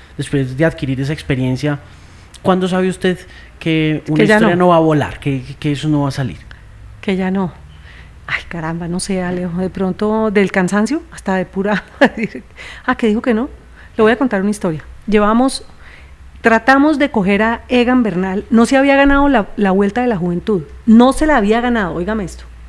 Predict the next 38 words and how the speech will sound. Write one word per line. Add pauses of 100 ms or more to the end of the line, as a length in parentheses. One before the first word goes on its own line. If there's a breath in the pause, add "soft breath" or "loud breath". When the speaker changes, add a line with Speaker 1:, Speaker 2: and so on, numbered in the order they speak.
(640 soft breath)
Speaker 2:
O
sea,
eso
es
hace
tres
años
o
cuatro. (840)
Eh, (1400)
y, (100)
y
alguien
nos
dijo
que
este
es
el
crack,
que
este
señor
iba
a
ser
una
figura
impresionante
y
entonces
que
teníamos
que
tener
a
Egan
Bernal.